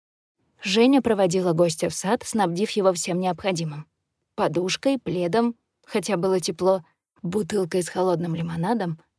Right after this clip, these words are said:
книгой, которую перечитывала сама, сагой о Форсайтах. «У вас есть телефон?» «Мне Борис дал свой, запасной, куда он и будет мне звонить. У вас есть этот номер?»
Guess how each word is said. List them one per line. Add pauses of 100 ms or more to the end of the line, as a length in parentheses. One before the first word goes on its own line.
(140)
книгой,
которую
перечитывала
сама, (420)
сагой
о
Форсайтах. (1200)
«У
вас
есть
телефон?» (1300)
«Мне
Борис
дал
свой,
запасной, (280)
куда
он
и
будет
мне
звонить. (580)
У
вас
есть
этот
номер?»